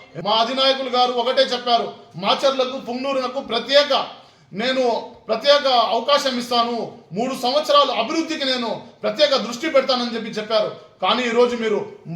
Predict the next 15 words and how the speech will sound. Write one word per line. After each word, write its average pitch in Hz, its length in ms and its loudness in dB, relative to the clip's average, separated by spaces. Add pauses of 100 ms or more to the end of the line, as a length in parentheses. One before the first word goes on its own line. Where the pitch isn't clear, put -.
పదిహేడు 254 300 4
నెలలు 262 160 2
అయితే 277 160 4
అన్నా 247 220 -4
కూడా 233 380 0 (220)
మా 214 140 0
నియోజకవర్గాన్ని 233 720 0
పట్టించుకునే 226 480 -4
పాపం 226 320 0
లేదు. 202 320 0 (200)
ఎందుకంటే 262 480 4
ఈరోజు 254 280 4
ప్రతిపక్షాలు 254 640 0
రోడ్లో 269 320 6
వచ్చి 254 440 -2